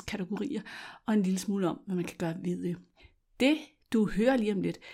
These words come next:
det er en lidt dårligere lydkvalitet, end du måske er vant til, fordi at det er oprindeligt en livestream, der er lavet på Overskudslivets Facebook-side.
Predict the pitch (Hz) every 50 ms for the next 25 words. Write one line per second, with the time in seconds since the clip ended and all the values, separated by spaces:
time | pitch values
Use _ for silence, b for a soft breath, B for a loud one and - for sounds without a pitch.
0 | B B B - 254 - - 214 214 - - - 220 220 240 277 277 - - -
1 | - 208 220 226 240 226 220 233 247 226 - - - 202 - - 208 - 185 -
2 | - 190 - - - - - - - - 226 190 185 190 - - - 208 196 -
3 | B B B B B - 208 - - - 254 254 247 247 - - _ _ - -
4 | - - - - 208 196 - - 220 220 - - - - - 226 226 - - -
5 | - 214 185 185 180 175 - - _ _ - - 208 214 170 202 196 - - -
6 | 220 220 214 - B B B B - 196 185 175 170 175 180 190 196 - - _
7 | - - - - 185 180 185 185 - 185 - 208 196 - - - - b b b
8 | b b b - - - 185 170 180 - - - - - - _ _ _ - -
9 | - - - 190 185 180 185 185